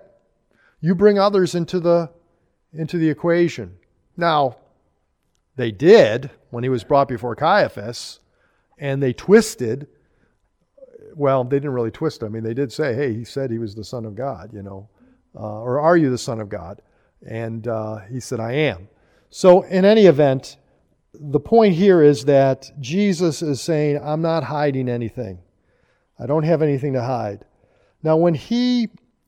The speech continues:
challenges Annas, "Why do you question me?" Notice in verse twenty-two what happens. When he had said this, one of the officers standing nearby struck Jesus, saying, "Is that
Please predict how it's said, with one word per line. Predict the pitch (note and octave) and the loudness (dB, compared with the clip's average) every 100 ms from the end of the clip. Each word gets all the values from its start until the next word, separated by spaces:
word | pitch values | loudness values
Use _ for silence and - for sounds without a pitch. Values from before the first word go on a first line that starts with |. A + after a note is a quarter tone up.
| _ | _
challenges | - - A3+ C4 G3+ C#3 C#3 A#2+ A#2+ - - _ _ _ _ | -10 0 4 6 6 4 0 0 -2 -8 -16 _ _ _ _
Annas, | D#3 C#3 A2 G#2 - - - _ _ _ _ _ _ _ | -4 -4 -4 -10 -18 -20 -20 _ _ _ _ _ _ _
"Why | - D3 F3+ | 0 4 4
do | F#3+ | 2
you | G3 | -2
question | - G3+ F#3 - E3+ C#3+ | 0 2 2 0 -6 -4
me?" | E3+ D3+ G#2+ G#2 - _ _ _ - | -2 -2 -4 -8 -16 _ _ _ -6
Notice | D#3 G3 G3+ - | 2 4 2 0
in | F3 | -2
verse | D#3 E3 | -2 -2
twenty-two | - F3+ D#3+ - D#3+ | -4 -4 -4 -2 -2
what | C#3+ | 0
happens. | D#3+ D3+ C#3 G#2+ | 0 -2 -6 -10
When | C3+ | -6
he | D#3 | -2
had | C#3+ - | -2 -2
said | - G#3+ F#3 | 0 0 0
this, | A#2+ A2+ - | -4 -4 -6
one | D3+ D#3+ | -4 -2
of | D#3 | -2
the | C3 | -4
officers | B2+ C#3+ D#3+ D#3+ C#3 B2+ | -6 -8 -8 -10 -10 -10
standing | - D3+ C#3 C3 | -8 -10 -8 -8
nearby | C3 A#2 B2 | -8 -8 -10
struck | A#2 - D#3+ E3+ | -12 -6 -4 -4
Jesus, | - B2+ A2+ A#2 A2 | -6 -8 -8 -8 -12
saying, | - C3+ C3 | -10 -10 -8
"Is | A#2 A2 | -8 -8
that | B2+ C#3+ | -6 -6